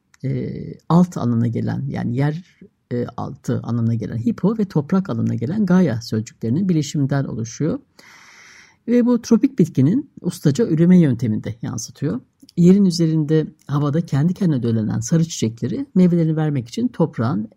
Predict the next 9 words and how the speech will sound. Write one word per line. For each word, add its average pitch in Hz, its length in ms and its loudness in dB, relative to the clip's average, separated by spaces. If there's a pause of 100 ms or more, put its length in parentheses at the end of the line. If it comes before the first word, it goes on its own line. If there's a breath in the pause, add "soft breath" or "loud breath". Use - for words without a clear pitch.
(120)
beş 190 240 -2
ila 143 200 -4
sekiz 180 320 -4
santim 117 360 -4
kadar 127 320 -6
altına 156 500 -2 (160)
giriyor. 143 380 -6 (1000 soft breath)
Kök 233 420 0
nodüllerindeki 202 920 4